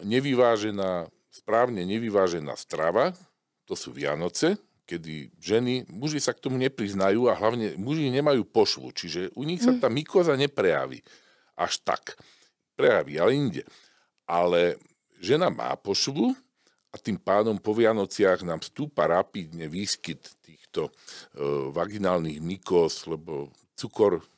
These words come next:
Speaker 1: ktorý sa nachádza v bunkách v podstate a bunka-, bunky pošvy sa obmieniajú zhruba každých dvadsaťštyri štyridsať osem hodín,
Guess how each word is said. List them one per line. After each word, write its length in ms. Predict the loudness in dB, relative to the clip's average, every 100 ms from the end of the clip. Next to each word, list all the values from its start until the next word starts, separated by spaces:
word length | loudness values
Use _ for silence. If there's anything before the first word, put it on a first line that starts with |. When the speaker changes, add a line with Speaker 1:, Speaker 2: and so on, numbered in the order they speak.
| _ _
Speaker 1:
ktorý 300 | -10 -6 -6
sa 400 | -6 -4 -4 -6 -14 _ _ _
nachádza 440 | -10 -4 -4 -4 -6
v 40 | -6 -6
bunkách 440 | -6 -4 -6 -6
v 40 |
podstate 560 | -16 -20 -16 -16 -12 -8 -8
a 160 | -8 -10 -14 _ _ _ _ _ _
bunka-, 480 | -20 -6 -2 -2
bunky 420 | -4 -6 -4 -4 -2
pošvy 460 | 2 4 2 -2
sa 160 | -2 -4
obmieniajú 720 | 0 -2 0 -4 -2 -4 -6
zhruba 400 | -8 -8 -6 -6
každých 400 | -2 -2 -4 -16 -20 _ _ -8
dvadsaťštyri 540 | -4 -4 -4 -6 -4
štyridsať 460 | -4 -4 -4 -4 -4
osem 280 | -4 -4 -4
hodín, 400 | 0 0 -2 -6